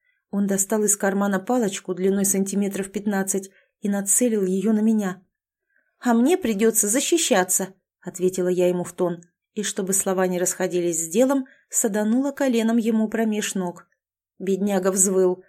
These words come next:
выронил палочку и согнулся. Оседая, мужчина попытался схватиться за меня. Его рука попала на мою маленькую сумочку. Ремень оборвался. Я потянулась за сумочкой, но вовремя передумала.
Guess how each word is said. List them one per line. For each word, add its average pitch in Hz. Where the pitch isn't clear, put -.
выронил 208
палочку 220
и 202
согнулся. 196
Оседая, 262
мужчина 262
попытался 262
схватиться 254
за 180
меня. 180
Его 208
рука 214
попала 262
на 254
мою 247
маленькую 214
сумочку. 175
Ремень 202
оборвался. 190
Я 202
потянулась 208
за 202
сумочкой, 196
но 214
вовремя 220
передумала. 208